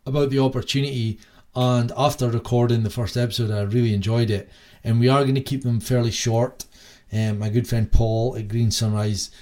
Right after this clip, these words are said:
a while back sent me this article saying that the thirty-eight minute mark is kinda like where people shut off. So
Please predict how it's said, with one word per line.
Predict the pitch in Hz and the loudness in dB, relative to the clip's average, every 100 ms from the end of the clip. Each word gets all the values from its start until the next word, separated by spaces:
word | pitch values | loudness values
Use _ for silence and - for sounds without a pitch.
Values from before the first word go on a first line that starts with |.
| - - - - | -20 -20 -20 -8
a | 107 | 0
while | 117 120 117 | 2 4 2
back | 101 98 101 | 0 -4 -4
sent | - 117 107 | -4 -4 -6
me | 107 | -6
this | 104 120 | -4 0
article | 117 123 - 107 | 0 -2 -4 -6
saying | 95 107 104 | -4 -2 -2
that | 104 | -4
the | 104 | -4
thirty-eight | - - 120 - 120 113 120 - | -6 -2 -2 0 -2 0 0 -2
minute | 117 123 131 | 0 0 -2
mark | 101 95 87 - | -4 -4 -6 -8
is | 101 | -6
kinda | 110 107 101 | -4 -2 -2
like | 104 | -4
where | 104 98 | -4 -6
people | - 117 107 98 | -4 -2 -2 -4
shut | - 110 | -6 -8
off. | 98 104 92 - | -4 -6 -6 -8
So | 110 101 | -6 -6